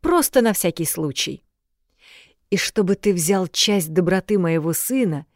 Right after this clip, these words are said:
и заменил ее крепостью тела и духа,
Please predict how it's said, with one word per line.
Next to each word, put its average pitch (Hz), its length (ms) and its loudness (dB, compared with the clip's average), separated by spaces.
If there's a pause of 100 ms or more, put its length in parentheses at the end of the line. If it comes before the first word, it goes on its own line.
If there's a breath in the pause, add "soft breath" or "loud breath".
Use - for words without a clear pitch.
(440 soft breath)
и 165 100 -2
заменил 175 540 2
ее 190 180 6
крепостью 170 840 0
тела 165 400 0
и 165 220 -2
духа, 147 540 -6